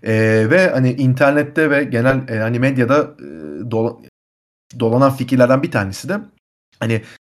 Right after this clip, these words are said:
tam tersi motorların, yani da-, değişen motorların sayısı arttıkça, e, verilen cezanın artması gerektiği fikri var.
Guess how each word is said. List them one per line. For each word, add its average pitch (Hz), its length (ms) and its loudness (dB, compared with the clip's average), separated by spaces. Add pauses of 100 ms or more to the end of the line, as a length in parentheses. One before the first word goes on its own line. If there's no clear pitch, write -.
(180)
tam 190 280 4
tersi 196 540 0 (260)
motorların, 147 840 2
yani 110 200 -2
da-, 110 240 -2
değişen 120 400 2
motorların 160 440 2
sayısı 147 400 0
arttıkça, - 840 0 (340)
e, 113 240 0
verilen 123 340 4
cezanın 113 340 2
artması 120 400 0
gerektiği 120 440 0
fikri 117 320 -6
var. - 160 -12